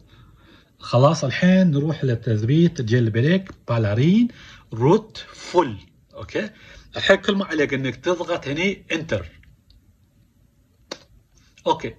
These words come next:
الحين كل ما عليك انك تروح تختار ثالث، رقم ثلاثة. اوكي، شوفوا هني يا شباب، روت فول. شوفوا،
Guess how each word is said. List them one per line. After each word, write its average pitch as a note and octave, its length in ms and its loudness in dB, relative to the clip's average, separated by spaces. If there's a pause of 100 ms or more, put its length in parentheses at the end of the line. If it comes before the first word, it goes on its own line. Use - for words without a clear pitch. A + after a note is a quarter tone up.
الحين C3+ 280 0
كل F#3+ 180 -2
ما F#3 80 -10
عليك C#3+ 320 -4
انك B2+ 220 -8
تروح E3 420 -4 (120)
تختار - 480 -4 (380)
ثالث، C#3+ 520 0
رقم C3+ 240 -2
ثلاثة. C3+ 540 -2 (640)
اوكي، A#2+ 440 0 (1700)
شوفوا D#3+ 420 -4
هني E3 220 0
يا D#3 100 4
شباب، E3 420 0
روت E3 220 2
فول. A#2+ 280 0
شوفوا، C#3+ 360 0